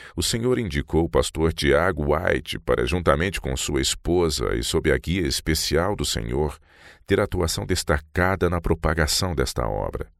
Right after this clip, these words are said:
Bem conhecida é a história de como a obra cresceu. A oficina de impressão foi primeiramente estabelecida em Rochester, Nova York,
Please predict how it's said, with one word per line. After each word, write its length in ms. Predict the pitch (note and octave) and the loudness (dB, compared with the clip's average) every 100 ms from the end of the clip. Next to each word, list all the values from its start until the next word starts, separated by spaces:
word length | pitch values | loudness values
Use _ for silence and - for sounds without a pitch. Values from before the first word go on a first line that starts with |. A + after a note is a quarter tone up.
| _ _ _ _ - - _ - | _ _ _ _ -20 -20 _ 0
Bem 200 | E2 F#2 | 2 4
conhecida 720 | E2 D2+ C#2+ - G#1+ C2+ A#1+ | 4 2 2 0 0 2 4
é 100 | C2+ | 4
a 40 | |
história 540 | C#2+ - F2+ G2 G2+ C2 | 2 2 2 2 2 -2
de 120 | C2 | -4
como 300 | - D#2+ D#2+ | -4 -2 0
a 60 | D#2+ | 0
obra 340 | F#2+ G2 - | 0 2 2
cresceu. 560 | - D2 - F2+ D2 - _ _ - - - | 2 2 4 4 4 -2 _ _ -20 -18 -2
A 80 | - | 4
oficina 600 | G2+ - B2 - D3+ C3+ | 4 4 2 2 0 0
de 80 | F2 | 0
impressão 480 | F2+ E2 D2+ - - | 2 4 4 2 2
foi 160 | F2+ | 2
primeiramente 580 | E2 D#2 D#2 C2+ E2 - | 2 4 4 4 2 2
estabelecida 760 | D#2 D#2 D2 C2+ - - G2+ E2 | 0 2 2 2 2 0 0 0
em 40 | |
Rochester, 800 | C2+ - - G2 G2+ - C2+ G#1 A1+ | -2 -2 4 6 4 2 -2 -2 0
Nova 280 | D2 D#2+ | 0 4
York, 480 | D2 E2+ D#2+ - - | 4 4 2 -4 -12